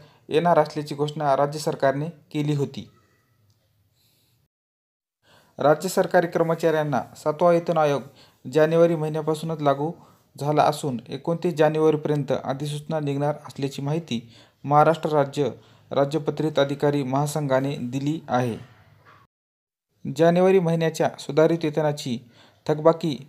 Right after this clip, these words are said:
फेब्रुवारी महिन्याच्या वेतनात मिळणार आहे.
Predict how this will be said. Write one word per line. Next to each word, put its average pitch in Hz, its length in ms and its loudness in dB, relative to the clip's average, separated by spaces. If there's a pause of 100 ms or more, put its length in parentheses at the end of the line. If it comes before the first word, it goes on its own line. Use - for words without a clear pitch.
(100)
फेब्रुवारी 151 460 2
महिन्याच्या 143 500 -2 (400)
वेतनात 147 420 0
मिळणार 139 340 0
आहे. 131 320 -2